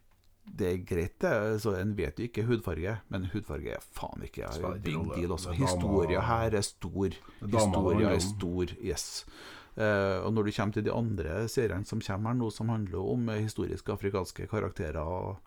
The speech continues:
Speaker 1: kvinner stort sett da, så, som de, eh, velger å fokusere på for å trekke fram den delen av historien litt grann. Der er det mye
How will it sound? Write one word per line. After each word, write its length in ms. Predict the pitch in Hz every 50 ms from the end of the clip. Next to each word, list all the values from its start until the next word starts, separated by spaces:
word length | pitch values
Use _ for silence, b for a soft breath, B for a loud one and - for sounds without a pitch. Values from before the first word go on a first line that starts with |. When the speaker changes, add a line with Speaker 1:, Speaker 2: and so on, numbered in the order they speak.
| b b b b b b b - -
Speaker 1:
kvinner 320 | - 151 123 101 90 95 98
stort 240 | - - 120 110 -
sett 120 | - -
da, 100 | - 104 - - B B B B B B B B B B B - -
så, 240 | - 107 104 104 101
som 240 | - - 107 107 104
de, 160 | 101 98 104
eh, 480 | 104 104 107 101 98 95 98 101 98 95
velger 340 | 107 107 104 95 92 90
å 60 | 90 -
fokusere 380 | - 104 - 92 - 98 85
på 140 | - - 104
for 140 | 107 104 90
å 40 | -
trekke 260 | - 101 - - -
fram 300 | - - 82 85 95 101
den 300 | 95 92 90 90 95 98
delen 380 | 101 101 92 87 87 87 95 -
av 180 | 92 98 101
historien 360 | 104 104 - - 101 78 64 101
litt 120 | 123 127
grann. 220 | - 135 139 135 - B B B B B B B
Der 120 | - 76 90
er 40 | 104
det 80 | 123 135
mye 140 | 135 127